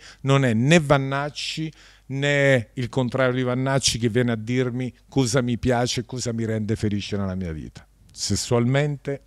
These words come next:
o non. Quindi questa è la base di vita che ho io, però mi è piaciuto il fatto che lui esca fuori e parli e ci mette la faccia, questo sì, e grazie al suo modo di fare ha preso pure cinquecentomila voti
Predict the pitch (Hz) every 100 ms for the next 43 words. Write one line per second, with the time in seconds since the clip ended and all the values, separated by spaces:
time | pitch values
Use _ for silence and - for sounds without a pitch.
0 | _ 135 113 98 82 78 87 87 - -
1 | - - 131 120 147 - 131 104 120 110
2 | 120 120 127 113 - 117 117 131 143 143
3 | - - - - - 180 220 196 - 151
4 | - 147 120 113 - 160 156 139 127 123
5 | 139 151 165 131 - 123 - - 139 -
6 | 151 156 156 165 - - _ _ 143 -
7 | 123 98 104 127 180 - 151 - - 147
8 | 131 - 104 - - 98 - - - -
9 | 160 - 117 95 - - - _ _ 147
10 | 131 123 175 180 175 151 - 151 156 160
11 | 156 160 180 147 107 131 123 131 151 156
12 | - 131 123 120 127 120 127 120 120 117
13 | 139 139 147